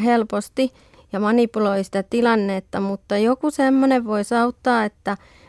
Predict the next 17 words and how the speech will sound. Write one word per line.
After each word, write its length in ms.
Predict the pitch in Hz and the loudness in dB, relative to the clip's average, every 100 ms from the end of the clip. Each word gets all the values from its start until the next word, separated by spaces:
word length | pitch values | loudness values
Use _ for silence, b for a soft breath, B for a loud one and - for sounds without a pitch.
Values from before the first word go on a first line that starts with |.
| b 220 | b -8
vaikka 280 | 202 - | -6 -6
keksisi 460 | 208 233 233 - 226 | -4 -4 -2 -4 -4
tämmösen 440 | 196 190 196 214 214 | -4 -4 -2 0 0
lapsen 400 | 226 - 233 208 | -2 -2 -4 -2
vastuullistamisen, 1200 | 202 208 - 254 254 262 - 277 262 254 277 247 - | -4 -6 -6 -4 -2 -2 -4 -2 -2 0 0 0 -2
vaikka 260 | 202 - - | -6 -6 0
äidin 400 | 247 262 254 220 | 4 4 4 0
pikkuapurina 920 | 226 - - 214 214 240 220 220 208 | -4 -6 -2 0 0 -2 0 0 -2
tai, 320 | 208 196 185 180 b b b b b - | -2 -4 -4 -6 b b b b b -4
ö, 160 | 185 | -2
kattaa 420 | 180 208 - 208 196 | -2 -4 -2 -2 0
pöytää 640 | 220 214 220 220 208 196 | 0 2 0 0 -2 -2
tai 280 | 196 190 190 | -4 -4 -2
isän 340 | 214 262 262 240 | -2 0 0 0
kanssa 380 | 202 196 202 | -4 -4 -6
käy 340 | 202 185 190 190 b b | -6 -4 -2 -4 b b
ulkohommissa. 1300 | 226 247 240 226 - - 196 202 196 196 202 - 208 | -2 0 2 2 0 -6 -4 -2 -2 -4 -6 -2 -2